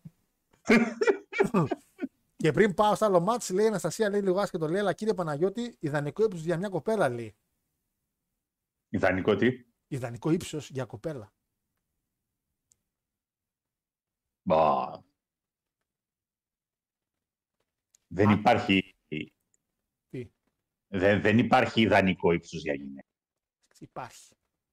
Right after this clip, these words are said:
Speaker 1: Υπό την έννοια ότι έχει να κάνει καθαρά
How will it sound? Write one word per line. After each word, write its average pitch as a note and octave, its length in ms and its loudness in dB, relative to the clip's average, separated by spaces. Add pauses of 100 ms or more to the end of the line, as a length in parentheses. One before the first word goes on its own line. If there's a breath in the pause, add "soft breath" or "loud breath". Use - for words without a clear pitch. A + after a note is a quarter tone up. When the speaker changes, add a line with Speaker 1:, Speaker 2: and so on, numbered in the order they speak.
(720)
Speaker 1:
Υπό - 300 -2
την F2+ 200 2
έννοια A2+ 360 6
ότι A2 340 0 (1040)
έχει - 220 0
να A2 140 4
κάνει A#2+ 240 4
καθαρά A#2 720 4